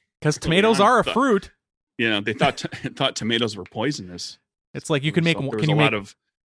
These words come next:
Speaker 1: That's right.
Speaker 2: misunderstanding around them.
Speaker 1: Somebody had to, somebody stood on the steps of a courthouse and ate three. And some,
Speaker 2: Everybody waited for
Speaker 1: like,
Speaker 2: them to fall
Speaker 1: and they
Speaker 2: over.
Speaker 1: waited for the guy to die.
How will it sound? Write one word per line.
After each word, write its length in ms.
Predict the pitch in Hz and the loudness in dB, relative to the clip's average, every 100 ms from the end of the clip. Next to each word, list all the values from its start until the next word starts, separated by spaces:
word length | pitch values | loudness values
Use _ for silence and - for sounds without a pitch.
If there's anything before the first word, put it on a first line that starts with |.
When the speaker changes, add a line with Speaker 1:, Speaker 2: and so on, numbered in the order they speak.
| _ _ _ - | _ _ _ -4
Speaker 1:
That's 180 | 147 - | -2 0
right. 220 | 185 254 | 0 2
Speaker 2:
misunderstanding 680 | 110 117 101 - 131 127 104 | -2 -4 -6 -4 -2 -2 -2
around 280 | 95 92 95 | -4 -6 -6
them. 200 | 95 - _ _ _ - | -8 -10 _ _ _ -4
Speaker 1:
Somebody 320 | 165 175 160 | 0 2 2
had 200 | 160 147 | 2 2
to, 180 | 135 123 | 2 2
somebody 300 | 170 160 147 | 0 2 0
stood 320 | - - 165 | 0 0 2
on 140 | 151 | 2
the 60 | 127 | 0
steps 320 | - 147 - | 0 -2 -2
of 100 | 120 | -6
a 40 | 117 | -6
courthouse 560 | - 131 139 147 151 | -2 -2 0 -2 0
and 80 | 127 | -2
ate 200 | 120 123 | -4 -6
three. 520 | - 127 123 123 156 - _ _ _ _ _ _ _ _ _ _ _ - | -6 -4 -2 -2 -4 -8 _ _ _ _ _ _ _ _ _ _ _ -6
And 280 | 127 127 | -4 -4
some, 100 | 117 | -2
Speaker 2:
Everybody 160 | 131 104 | -2 -2
waited 340 | 101 104 104 | -2 0 0
for 100 | 123 | 0
Speaker 1:
like, 80 | 117 | -2
Speaker 2:
them 80 | 104 | -2
to 60 | 95 | -6
fall 280 | - 101 123 | -6 -4 0
Speaker 1:
and 80 | |
they 100 | 131 | 2
Speaker 2:
over. 60 | 127 | 2
Speaker 1:
waited 200 | 127 131 | 2 0
for 120 | 147 | -2
the 100 | 127 | -4
guy 200 | 117 117 | -2 -2
to 100 | 117 | -2
die. 460 | 104 101 101 110 | -2 0 0 -2